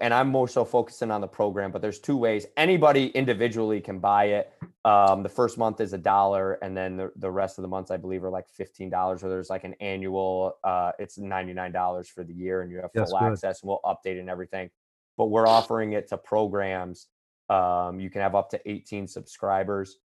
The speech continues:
Speaker 1: So whether it's players and coaches, and it's five ninety-nine. So it comes to about, um, thirty do-, thirty-three dollars a player a year. Um, so
Speaker 2: Good.
Speaker 1: we try to keep it affordable. Most that, you know, we've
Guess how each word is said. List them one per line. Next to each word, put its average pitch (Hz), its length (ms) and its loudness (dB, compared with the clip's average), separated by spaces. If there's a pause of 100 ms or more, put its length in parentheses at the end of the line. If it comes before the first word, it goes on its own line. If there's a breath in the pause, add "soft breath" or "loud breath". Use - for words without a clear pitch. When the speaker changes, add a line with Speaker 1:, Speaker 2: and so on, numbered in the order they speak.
(160)
Speaker 1:
So - 120 -8
whether 95 160 -2
it's 90 120 -10
players 95 440 -2
and 95 100 -8
coaches, 95 440 -4
and 95 160 -10
it's - 160 -14
five 95 320 0
ninety-nine. 92 600 -8
So 92 140 -8
it 82 80 -10
comes 107 300 -6
to 110 160 -4
about, 95 400 2 (360)
um, 87 540 0 (300)
thirty 113 260 0
do-, 98 220 4 (100)
thirty-three 107 420 -2
dollars 95 600 2 (120)
a - 60 -6
player 92 600 -4 (100)
a 90 60 -10
year. 85 360 -14 (720)
Um, 87 580 -6 (160)
so 98 240 0
Speaker 2:
Good. 131 280 4
Speaker 1:
we 104 100 -12
try 110 180 2
to 104 80 -2
keep 113 220 -4
it 107 40 0
affordable. 98 600 -2
Most 107 360 0
that, 104 120 -2
you 101 80 -4
know, 98 120 -2
we've 107 280 -2